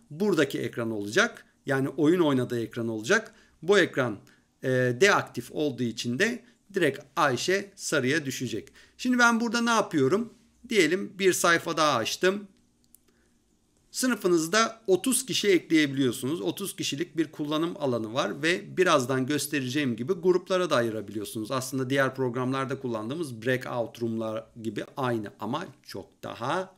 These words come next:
güzel. Şimdi ben diyelim bir soru sordum. Matematik dersindeyiz. İki x artı dört eşittir sekiz. X eşittir nedir diye bir soru sordum. Baktım ki herkes dersi dinliyor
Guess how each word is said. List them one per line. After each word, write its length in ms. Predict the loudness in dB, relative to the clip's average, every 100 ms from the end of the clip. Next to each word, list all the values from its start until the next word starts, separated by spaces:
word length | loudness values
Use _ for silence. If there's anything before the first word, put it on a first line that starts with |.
| -14
güzel. 380 | -10 -8 -10 -14 -20 _ -20 -20 -20 -20 -20 _ 0
Şimdi 320 | 4 4 8
ben 300 | 8 8 4
diyelim 380 | 4 4 2 0
bir 120 | -2
soru 280 | 2 2 2
sordum. 480 | 0 0 -2 -8 -12 _ -6
Matematik 540 | -2 0 -2 -4 0
dersindeyiz. 760 | 2 2 0 -2 -2 -2 -4 -6
İki 300 | -4 0 0
x 180 | 0 -2 0
artı 440 | 2 2 0 -2
dört 320 | 2 2 0 -4
eşittir 840 | 0 2 2 -4 -2 0 0 -2 -14 _ _ -8
sekiz. 640 | 0 0 0 -4 -6 -8 _ _ _ _ _
X 380 | -4 -2 -2 -2
eşittir 680 | -2 -2 -4 -2 -2 -2 -6 _ -2
nedir 380 | 0 0 -2
diye 240 | -2 -2 0
bir 100 | -2
soru 300 | -2 -2 -4
sordum. 400 | -6 -10 -10 -16 _ 2
Baktım 440 | 2 2 -2 -4
ki 140 | -4
herkes 520 | -4 -4 -4 -4 -4 -2
dersi 360 | -2 -4 -4
dinliyor 340 | -2 -2 -4